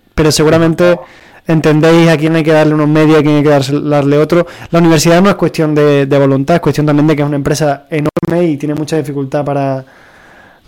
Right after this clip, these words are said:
para, para encontrar el punto exacto donde distribuir o donde poner esos medios eficazmente, ¿no? Y los departamentos son lugares que funcionan muy opacamente, cada profesor va por su cuenta, no,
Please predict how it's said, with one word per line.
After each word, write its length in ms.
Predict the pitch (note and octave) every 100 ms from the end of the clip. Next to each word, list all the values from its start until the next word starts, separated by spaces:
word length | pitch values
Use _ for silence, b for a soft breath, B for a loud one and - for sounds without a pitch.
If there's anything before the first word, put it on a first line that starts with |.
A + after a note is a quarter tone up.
| -
para, 640 | D3+ C#3+ C#3 C3+ C3+ C3 C#3 - -
para 160 | D#3
encontrar 760 | D3+ C#3 D3 C#3+ C#3 E3 E3 D#3
el 240 | D3 C#3
punto 460 | C#3+ E3 D#3+ D3+ D3+
exacto 420 | C3 E3 D#3 D#3
donde 260 | D3 D3 C#3+
distribuir 560 | C#3 D3 C#3 D3 C#3 B B B
o 80 | D#3
donde 200 | D#3+ D3+
poner 320 | D3+ D#3 D3
esos 200 | C#3 D3
medios 260 | D3+ D3 D3
eficazmente, 640 | C#3 C#3 C3+ C#3 C3+ C3+
¿no? 160 | C#3+ D3+
Y 60 |
los 100 | C#3+
departamentos 540 | C#3+ C#3 C3+ C#3 D3 D3
son 140 | D3+
lugares 380 | D3+ D3+ D3+ C#3+ B B B
que 140 | D#3
funcionan 440 | C#3+ D3 D#3 D#3+ D#3
muy 360 | D3+ E3 E3
opacamente, 840 | D3+ D#3 D3 D3 D#3 D#3 D3 E3 D#3 B B -
cada 220 | D#3+ D3+
profesor 420 | D3+ D3 D3+ D#3
va 80 | D3
por 140 | D3
su 120 | D3+
cuenta, 460 | C#3 D#3+ D#3 C#3+ D#3
no, 420 | D3+ D3+ D3 C#3+